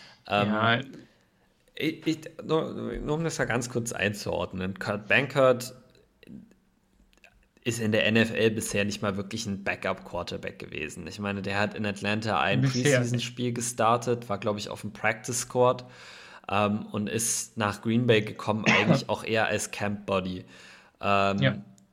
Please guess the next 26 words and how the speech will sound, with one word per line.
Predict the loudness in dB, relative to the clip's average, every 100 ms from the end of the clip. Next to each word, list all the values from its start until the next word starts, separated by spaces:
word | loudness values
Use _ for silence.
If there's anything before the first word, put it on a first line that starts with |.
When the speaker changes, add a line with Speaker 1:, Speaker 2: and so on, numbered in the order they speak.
| _ _ _ _
Speaker 1:
dann | 2 4 6
war | 6 6
er |
plötzlich | 4 2 2 -4
ein | -2
Practice-Squad-Kandidaten | 2 2 2 -4 -2 -2 0 -4 0 0 0 -4
für, | -6 -8 -8
äh, | -4 -4
Kandidat | -2 -2 0 0 0
für | -6
die | -6
Packers | -2 -2 -2 -4
und | -2
jetzt | 0 0
muss | 0
man | 0
ehrlich | 2 0 0
gesagt | -2 -2 -2
sagen, | 0 0 0 -2
er | -2 0
ist, | 0 -2 -6 _ _ _ _ _ _ _
er | 2 2
ist | 2
auf | 0
dem | 4
Roster-Bubble. | 4 4 0 0 0 -4